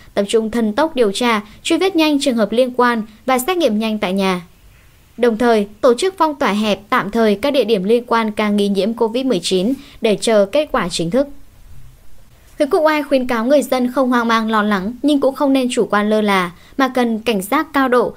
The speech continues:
thực hiện các biện pháp phòng bệnh covid mười chín theo khuyến cáo năm K của Bộ Y tế. Người dân khi mà có một trong các biểu hiện như sốt, ho, đau họng, khó thở, đau người, mệt mỏi,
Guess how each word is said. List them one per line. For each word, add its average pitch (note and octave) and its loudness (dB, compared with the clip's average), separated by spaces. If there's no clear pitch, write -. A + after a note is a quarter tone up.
thực B3+ -2
hiện B3 0
các D#4 -6
biện A3+ 0
pháp E4 -4
phòng A3+ -2
bệnh G#3 0
covid C4+ -2
mười A3+ 0
chín G3 0
theo A3 -4
khuyến G#3 -2
cáo G3+ -2
năm C4+ 0
K C4+ 0
của F#3 -8
Bộ E3+ 0
Y G#3 -2
tế. F3+ -2
Người C4+ 4
dân C#4 0
khi F4 -2
mà B3 0
có A3 2
một D4 2
trong C#4 -6
các D#4+ -6
biểu C4+ 0
hiện G#3 0
như B3 0
sốt, D#4+ 0
ho, B3+ 2
đau C#4 0
họng, C#4 0
khó G#3+ -4
thở, G#3+ 2
đau C4+ 2
người, B3 4
mệt A#3+ 2
mỏi, B3 -2